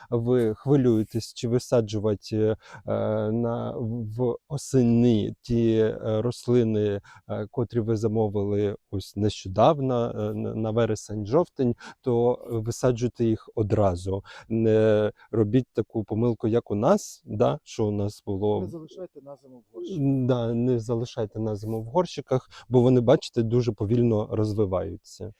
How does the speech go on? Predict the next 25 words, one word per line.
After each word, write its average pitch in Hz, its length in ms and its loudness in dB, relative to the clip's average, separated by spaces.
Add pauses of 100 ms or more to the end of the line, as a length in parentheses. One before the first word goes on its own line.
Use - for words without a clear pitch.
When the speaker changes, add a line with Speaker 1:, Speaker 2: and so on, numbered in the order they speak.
(280)
Speaker 1:
І 147 280 -4
ще - 220 2
у 156 80 6
нас 143 260 0
тут, - 280 -2
е, 135 260 2
зростає 131 840 -2
офіопогон 123 840 -2
нігра. 123 640 0 (640)
Бачите, 131 440 -8
він 107 160 -6
такий 113 400 -8 (200)
дуже 107 400 -6
дрібненький, 117 880 -4 (440)
дуже 123 540 4
чорний 117 760 0
колір 120 460 0
листя 120 500 -2
має. 131 400 -6 (720)
Прям 107 340 -2 (420)
дуже 110 320 2
симпатичний, 104 960 -6 (240)
нам 113 200 -2
дуже 107 200 0
подобається. 151 760 0